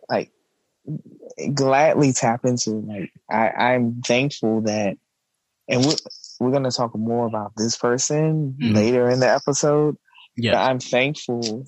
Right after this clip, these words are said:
Speaker 1: that, um, I work with someone who is not just, you know, who, they, he also followed the same career path. You know,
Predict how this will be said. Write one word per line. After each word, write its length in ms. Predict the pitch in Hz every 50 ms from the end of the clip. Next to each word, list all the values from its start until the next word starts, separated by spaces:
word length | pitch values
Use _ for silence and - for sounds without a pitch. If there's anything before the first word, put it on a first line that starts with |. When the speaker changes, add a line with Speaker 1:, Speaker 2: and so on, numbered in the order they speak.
| -
Speaker 1:
that, 480 | 110 110 110 107 104 104 104 87 - - - _ _ _ _ _ _ _ _ _ _
um, 640 | 113 113 107 104 104 104 104 101 98 98 101 101 - _ _ _ _ _ _ _ _ _ _ _ _ _ _ _ _ _ _ _ _ _ _ _ _ _ _ _ _ _
I 200 | 117 120 120 117
work 440 | 107 107 110 110 120 131 135 135 -
with 140 | 123 117 -
someone 500 | - - 98 98 98 98 95 95 98 104
who 220 | 107 104 104 101
is 440 | 101 98 98 98 98 95 - - - _ _ _ _ _ _ _ _ _ _ _ _ _ _
not 320 | 123 117 120 127 127 107
just, 480 | - - 117 113 110 113 - - - - _ _ _ _
you 120 | - 165 156
know, 140 | 143 127 120
who, 160 | 139 165 151 - - -
they, 300 | 151 151 160 180 226 277 - 196 -
he 280 | 160 156 147 143 160
also 600 | 143 - 117 135 151 151 151 151 160 - 180 151
followed 440 | 139 - 139 131 131 131 127 120 -
the 100 | 127 123
same 300 | - - 139 123 123 127
career 320 | 127 - 123 110 113 110 107
path. 460 | - 101 82 67 - 135 - - - - - - - _ _ _ _ _ _ _ _ _ _ _
You 100 | - 123
know, 420 | 107 101 98 98 101 98 85 -